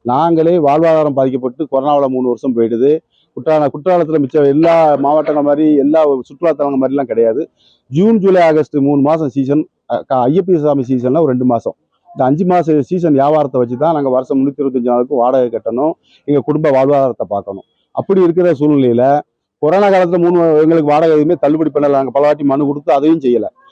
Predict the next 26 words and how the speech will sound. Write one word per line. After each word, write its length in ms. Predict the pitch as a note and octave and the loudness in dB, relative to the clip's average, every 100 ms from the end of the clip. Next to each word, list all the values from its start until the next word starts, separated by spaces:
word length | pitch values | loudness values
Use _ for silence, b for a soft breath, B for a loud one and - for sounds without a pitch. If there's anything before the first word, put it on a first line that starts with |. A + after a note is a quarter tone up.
| b | b
இந்த 120 | - | -4
அரியர் 300 | B2+ D3+ G#3+ | 0 2 2
பாக்கி 240 | F#3 F3+ E3 | 2 0 2
விழுந்ததுக்கு 380 | D3+ F3+ E3+ D#3 | 2 2 2 0
முழுக்க 280 | D#3 E3 | 0 0
முழுக்க 280 | E3 D#3+ D#3 | 0 0 0
காரணம் 380 | C#3 C#3 B2+ D#3+ | -2 -2 -2 -4
திருக்கோயில் 300 | - F#3 G3 | -4 0 2
நிர்வாகம் 320 | F3+ D#3 C#3+ B2+ | 2 2 0 -2
தான். 160 | F#2+ _ _ _ _ - | -6 _ _ _ _ -4
அவங்க 280 | C#3+ F3 | 0 2
எங்கள்கிட்ட 340 | E3+ E3 D#3 D#3+ | 2 2 0 0
வந்து 240 | D#3+ E3+ | 0 0
இன்னும் 260 | F#3 F#3 G3 | 0 2 2
வாடகை 320 | E3 G3 G3 | 2 2 2
ஃபிக்ஸ் 220 | D#3 C#3+ | 0 -2
பண்ணல, 100 | D#3 | 0
இருபத்தி 320 | C#3+ E3+ F3 | 2 2 0
ரெண்டுக்கு 260 | F3 E3 E3+ | 0 0 0
அப்புறம் 240 | E3 F3 | 0 2
வாடகை 220 | D#3 D#3+ D3 | 2 2 0
பண்ணணும், 340 | D3+ D#3 F3+ | -2 0 0
இன்னும் 200 | D#3+ E3+ | 0 0
வாடகை 280 | D#3 D3+ D3+ | 2 2 0
ஃபிக்ஸ் 200 | C3+ B2+ | -2 -8
பண்ணல. 200 | C3 A2+ | -6 -4